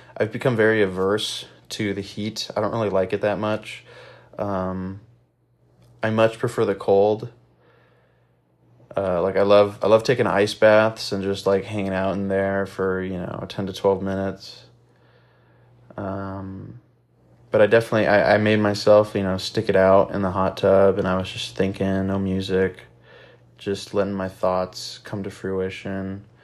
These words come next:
Uh, practiced a little bit of breathing, and then I got out, took a cold shower, and that fucking, yeah, man, that, you take a thirty minute hot tub session, and you take a cold shower right after,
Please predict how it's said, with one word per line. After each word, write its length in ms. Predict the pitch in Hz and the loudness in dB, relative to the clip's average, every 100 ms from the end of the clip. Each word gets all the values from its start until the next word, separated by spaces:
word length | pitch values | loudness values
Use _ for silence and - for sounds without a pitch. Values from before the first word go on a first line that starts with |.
| _ _ _ - | _ _ _ -18
Uh, 220 | 98 101 101 | -16 -16 -16
practiced 480 | - 104 101 101 - | -4 -4 -4 -10 -4
a 40 | |
little 160 | 101 98 | -4 -4
bit 100 | 98 | -8
of 120 | 95 | -8
breathing, 560 | 95 95 95 92 92 92 | -8 -8 -8 -10 -10 -10
and 120 | 90 | -10
then 220 | 90 92 | -12 -12
I 60 | - | -4
got 180 | 101 98 | -2 0
out, 440 | 98 95 95 - | 2 2 0 -2
took 120 | - | -12
a 40 | 110 | -18
cold 300 | - 101 98 | -6 -6 -6
shower, 560 | - 92 95 98 98 | -6 -4 -2 -2 -2
and 140 | 92 92 | -4 -6
that 400 | 104 101 - - | -6 -6 -10 -10
fucking, 580 | 98 95 92 90 90 120 _ _ - - _ _ _ _ | -6 -6 -8 -12 -12 -16 _ _ -20 -20 _ _ _ _
yeah, 320 | 107 113 107 | 0 4 4
man, 520 | 95 95 95 92 92 95 | 2 -2 -4 -4 -4 -4
that, 320 | 104 107 - | -4 -6 -8
you 100 | 113 | -12
take 220 | 120 127 | -4 -4
a 80 | 104 | -4
thirty 320 | 98 117 113 | -2 0 0
minute 300 | 110 110 107 | -2 -4 -4
hot 240 | 104 117 117 | -4 -4 -2
tub 240 | 135 123 | 0 0
session, 420 | 123 127 123 135 | 0 0 0 -4
and 140 | 127 110 | -6 -8
you 60 | |
take 220 | 113 107 78 | -6 -8 -8
a 40 | |
cold 240 | - 123 | 0 0
shower 420 | 117 123 113 113 113 | 2 0 2 2 2
right 220 | 113 113 | 0 0
after, 560 | 110 113 - 123 123 | -2 -2 -6 -10 -10